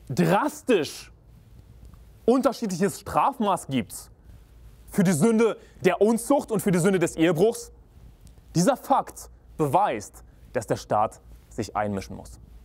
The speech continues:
Schau, ansonsten könnte man sagen, hier, äh,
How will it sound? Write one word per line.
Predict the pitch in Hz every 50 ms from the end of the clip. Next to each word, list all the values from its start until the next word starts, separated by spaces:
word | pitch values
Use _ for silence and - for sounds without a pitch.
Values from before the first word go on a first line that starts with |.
| - - - - - - - - - - -
Schau, | - - 135 104 - - - - - - - - - -
ansonsten | 139 139 156 196 247 247 - 269 214
könnte | - 226 202 196
man | 185 175 160
sagen, | 139 151 160 196 240 269 254 - - - - - - - - - - - - - - - - - - - - - - - - - - - - -
hier, | - - 214 247 254 196 -
äh, | 151